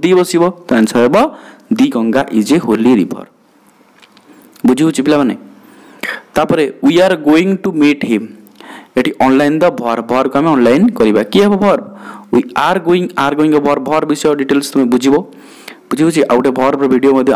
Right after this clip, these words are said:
ଆଗକୁ ଆସିବାକୁ ଯାଉଛି, ତେଣୁ ତୁମେ wait କର, ସେ ଭିଡ଼ିଓରେ ମଧ୍ୟ ବୁଝିପାରିବ ତୁମେ। ଦ car of Soroz is white, ତାହେଲେ କ'ଣ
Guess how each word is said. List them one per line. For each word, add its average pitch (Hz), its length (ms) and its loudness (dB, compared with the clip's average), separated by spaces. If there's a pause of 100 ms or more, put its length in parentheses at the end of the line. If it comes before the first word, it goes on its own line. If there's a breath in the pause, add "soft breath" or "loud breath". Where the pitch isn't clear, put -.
ଆଗକୁ 123 200 0
ଆସିବାକୁ 123 400 0
ଯାଉଛି, 117 320 2
ତେଣୁ 151 160 0
ତୁମେ 120 180 0 (260)
wait 143 200 0
କର, 180 120 2 (120)
ସେ - 160 -4
ଭିଡ଼ିଓରେ 151 320 0
ମଧ୍ୟ 147 140 0 (100)
ବୁଝିପାରିବ 117 480 -2
ତୁମେ। 104 160 -2 (640 loud breath)
ଦ 143 40 0 (160)
car 170 280 2
of 196 100 -4 (100)
Soroz 151 520 0 (480)
is 123 220 2 (100)
white, 113 400 0 (340)
ତାହେଲେ 220 220 0
କ'ଣ 170 100 2